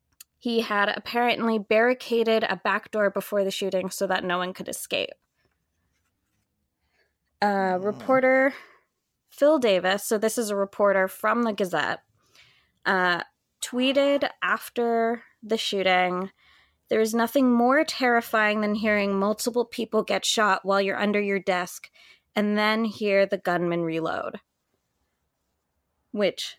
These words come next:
Speaker 1: like, that quote gives me shivers. It's
Speaker 2: Yeah, I was
Speaker 1: just
Speaker 2: about to
Speaker 1: like,
Speaker 2: say.
Speaker 1: that, that th-,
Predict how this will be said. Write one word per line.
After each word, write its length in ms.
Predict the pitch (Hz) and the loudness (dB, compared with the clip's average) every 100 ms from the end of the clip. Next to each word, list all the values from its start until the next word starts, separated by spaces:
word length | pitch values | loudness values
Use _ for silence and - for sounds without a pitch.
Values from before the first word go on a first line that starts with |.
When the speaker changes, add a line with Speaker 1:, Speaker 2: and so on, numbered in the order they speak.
| _ | _
Speaker 1:
like, 480 | 254 202 175 - - - - _ _ - | -4 0 0 -2 -8 -18 -20 _ _ -8
that 280 | 208 185 - | -4 -4 -6
quote 440 | - 202 185 - _ _ _ _ _ | 0 2 2 0 _ _ _ _ _
gives 260 | 202 180 190 | -6 -4 -4
me 140 | 175 | -4
shivers. 640 | - - 165 170 170 170 - - | -2 -2 -2 -2 -4 -6 -10 -6
It's 200 | 190 156 | -4 -4
Speaker 2:
Yeah, 40 | |
I 40 | 151 | -4
was 60 | |
Speaker 1:
just 160 | 170 170 | -4 -4
Speaker 2:
about 60 | 170 | -2
to 60 | |
Speaker 1:
like, 340 | 175 185 151 151 | -2 -2 -6 -8
Speaker 2:
say. 140 | 143 - _ _ _ _ _ _ _ _ _ _ - | -14 -20 _ _ _ _ _ _ _ _ _ _ -16
Speaker 1:
that, 460 | 185 185 190 202 - _ _ _ _ _ _ _ _ _ _ | -4 0 2 0 -6 _ _ _ _ _ _ _ _ _ _
that 260 | 202 202 - | -4 -4 -4
th-, 220 | - | -12